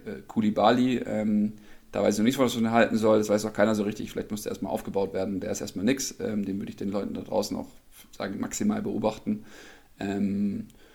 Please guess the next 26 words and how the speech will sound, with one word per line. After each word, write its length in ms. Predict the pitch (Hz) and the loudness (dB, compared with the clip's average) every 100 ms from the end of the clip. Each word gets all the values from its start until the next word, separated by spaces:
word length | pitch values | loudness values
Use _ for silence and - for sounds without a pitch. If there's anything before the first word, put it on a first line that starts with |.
| - - - | -20 -20 -8
und 140 | 110 95 | -4 -2
ansonsten 440 | 98 107 104 117 | 0 0 0 -4
gibt's 180 | 95 - | -4 0
einen 120 | 95 | 0
Matteo 280 | 101 - 101 | 0 2 2
Klimovic, 580 | - 123 117 101 107 - | 6 6 6 4 0 0
der 100 | 104 | -2
Sohn 280 | 101 104 107 | 0 2 2
von 480 | - 101 98 98 95 | 2 -4 -2 -4 -4
der 120 | 90 | -4
ehemaligen 560 | 95 104 101 101 104 98 | 0 2 2 2 0 2
Bundesliga-Legende 800 | 107 104 104 104 95 104 101 | 0 2 0 0 0 0 -2
Klimovic. 600 | 98 - 101 101 104 - - - - - - | -2 -2 -2 -2 -8 -12 -16 -20 -20 -20 -12
Ähm, 760 | - 104 101 101 101 101 101 - | -4 0 0 2 0 0 -2 -4
der 120 | - | -2
hat 100 | 104 | -2
aber 140 | - 85 | -4 -4
auch 60 | |
noch 80 | 98 | -4
nicht 120 | 101 | -6
so 80 | - | -8
wirklich 220 | 98 95 | -10 -12
gezeigt, 340 | - - 92 98 | -10 -8 -8 -8
was 100 | 90 | -12
er 80 | 82 | -10
kann. 280 | - 101 | -6 -6